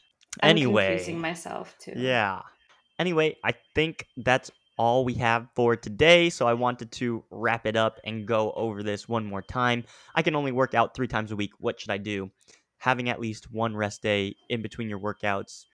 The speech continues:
Speaker 2: is probably good, especially if you tend to overdo it. Hopefully you're not. Again, as we went over, being sore does not mean it's going to be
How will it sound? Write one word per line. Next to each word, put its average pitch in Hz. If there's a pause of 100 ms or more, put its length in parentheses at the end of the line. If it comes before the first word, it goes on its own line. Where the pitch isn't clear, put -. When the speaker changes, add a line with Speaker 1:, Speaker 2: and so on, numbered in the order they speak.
(180)
Speaker 2:
is -
probably 170
good, 135 (360)
especially 123
if -
you 110 (260)
tend 127
to 120
overdo 110
it. 113 (300)
Hopefully 131
you're 110
not. 104 (220)
Again, 101
as 101
we 110
went 104
over, 101 (180)
being 113
sore 104 (280)
does 101
not 107
mean 101 (200)
it's -
going 101
to 95
be 98